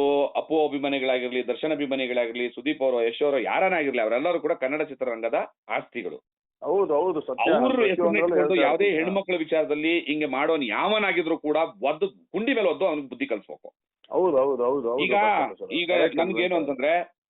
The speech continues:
Speaker 1: ನಾನು
Speaker 2: ಹ್ಮ್.
Speaker 1: ಎಲ್ಲರ ಬಗ್ಗೆನೂ ಅಭಿಮಾನ ಇರ್ತದೆ, ಆದ್ರೆ ಪರ್ಟಿಕ್ಯುಲರ್ ಆಗಿ ನ್ಯೂಸ್, ಆ, ಮಾಡುವಾಗ ನಾನ್ ಯಾರ್ದು
Speaker 2: ಹ್ಮ್.
Speaker 1: ಅಭಿಮಾನಿ ಅಂತ ಹೇಳ್ಕೊಳಕ್ ಬರಲ್ಲ, ಅದು ನಾನು ಜನರಲ್ ಆಗಿರ್ತೀನಿ.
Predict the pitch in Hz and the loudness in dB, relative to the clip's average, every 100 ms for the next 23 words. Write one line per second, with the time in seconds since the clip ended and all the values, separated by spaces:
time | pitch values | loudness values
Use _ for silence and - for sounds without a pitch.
0 | 101 117 160 196 202 202 180 _ 120 143 | -6 -2 -2 0 0 0 -4 _ -2 0
1 | 190 220 220 190 190 180 175 165 165 147 | 2 2 2 0 0 0 0 0 0 0
2 | 165 165 170 156 156 180 175 165 151 160 | 0 0 0 -2 -2 0 0 0 0 -2
3 | 180 165 147 - _ - 143 143 147 147 | -2 0 -2 -2 _ -6 -2 0 0 2
4 | 135 131 165 175 - _ _ 147 180 180 | 2 2 2 0 -6 _ _ -4 -2 0
5 | 165 190 156 165 156 143 135 139 143 - | 0 0 0 0 -2 0 0 2 -2 -4
6 | - 123 123 101 135 180 156 127 139 151 | -6 -2 -2 -2 -2 -2 -2 -2 -2 0
7 | 143 110 - | -2 -4 -12